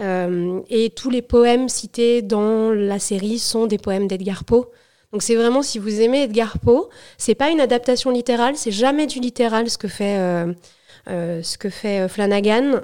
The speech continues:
mais vraiment ça vaut le détour. Et, euh, elle est m-, moins flippante, je trouve, que Hill House et Bly Manor, mais elle a ses bons moments de, de malaise et d'angoisse. <laughs> C'est vraiment, euh, voilà, on découvre des personnages qui sont assez détestables,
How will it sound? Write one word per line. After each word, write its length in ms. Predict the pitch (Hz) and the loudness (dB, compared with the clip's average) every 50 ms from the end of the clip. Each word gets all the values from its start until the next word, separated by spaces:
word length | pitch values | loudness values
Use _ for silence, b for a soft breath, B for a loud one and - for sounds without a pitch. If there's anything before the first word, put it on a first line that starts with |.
| - - _ _ _ | -4 -16 _ _ _
mais 180 | - 202 202 208 | -2 0 0 0
vraiment 260 | 196 196 208 202 214 | 0 0 -2 -2 -2
ça 180 | 214 - 214 190 | -2 -2 -4 -4
vaut 120 | 175 180 | -2 -2
le 80 | 175 175 | -4 -4
détour. 400 | 165 170 170 - - - - _ _ _ _ - | -4 -6 -8 -10 -12 -16 -18 _ _ _ _ -4
Et, 360 | - 226 220 220 220 208 208 | 0 2 4 4 4 4 4
euh, 60 | 202 202 202 B B B B B B B B B B B _ - | 2 0 -4 B B B B B B B B B B B _ -4
elle 180 | - 220 226 | -2 0 2
est 60 | 240 | 2
m-, 260 | 247 247 240 233 240 240 - - _ - | 2 2 0 -2 -4 -6 -8 -12 _ -4
moins 300 | 226 240 262 285 311 320 | 0 2 4 4 2 2
flippante, 560 | - - 294 294 285 - 294 277 285 285 277 | 0 0 0 0 2 4 4 4 4 2 -2
je 80 | - | -6
trouve, 220 | - - 269 254 - | -6 -4 -4 -6 -4
que 180 | - - 240 | -2 0 2
Hill 160 | 233 226 233 233 | 2 4 2 2
House 300 | 226 233 240 247 - - | 0 0 -2 -4 -4 -6
et 60 | 247 | -4
Bly 260 | 202 226 226 226 233 | -2 0 2 2 2
Manor, 540 | 226 226 226 233 233 240 262 262 262 - - | 2 2 2 4 4 4 2 0 -2 -6 -14
mais 200 | - - 226 220 | -12 -6 -4 -2
elle 120 | 202 208 214 | 0 0 0
a 80 | 220 | -2
ses 220 | 214 - - 233 208 | -2 -2 -2 -2 -2
bons 300 | 196 196 214 349 403 415 | -2 -2 0 0 2 2
moments 320 | 381 339 294 285 285 302 | 2 0 2 2 0 0
de, 600 | 285 247 262 247 240 233 226 226 220 220 214 220 220 B B B B B B B B B B | 0 0 2 4 6 6 6 6 6 6 4 2 0 B B B B B B B B B B
de 100 | 214 233 | 0 2
malaise 460 | 240 254 247 240 233 226 240 254 220 | 4 6 6 6 6 6 6 4 4
et 60 | 240 220 | 2 4
d'angoisse. 580 | 196 214 220 214 208 202 214 277 - - - 220 - - | 4 6 6 6 4 2 2 0 -2 -2 -4 -4 -6 -8
<laughs> 140 | - - - | -14 -18 -18
C'est 220 | - - - - - | -16 -12 -12 -12 -8
vraiment, 460 | 202 233 226 233 240 240 247 233 208 | -6 -4 -2 0 2 4 4 4 2
euh, 180 | 185 180 180 175 175 B B B B B B B B B B B | 0 0 -2 -6 -8 B B B B B B B B B B B
voilà, 200 | B 196 185 185 | B -4 -2 -2
on 80 | 185 190 | -2 -2
découvre 300 | 190 196 196 - 214 190 | -4 -4 -6 -6 -6 -4
des 100 | 196 185 | -4 -2
personnages 480 | - 196 185 - 214 208 214 240 233 | -2 -4 -4 -2 -2 0 0 0 -2
qui 100 | - - | -4 -6
sont 360 | 208 - 220 202 196 190 185 190 | -6 -4 -4 -2 -2 -2 -4 -4
assez 300 | - 214 214 202 - 247 | -4 -6 -6 -2 -2 0
détestables, 680 | 220 233 233 - 233 214 - - - - 208 277 302 285 | 0 0 0 0 0 -2 -2 -2 -2 0 0 0 -2 -2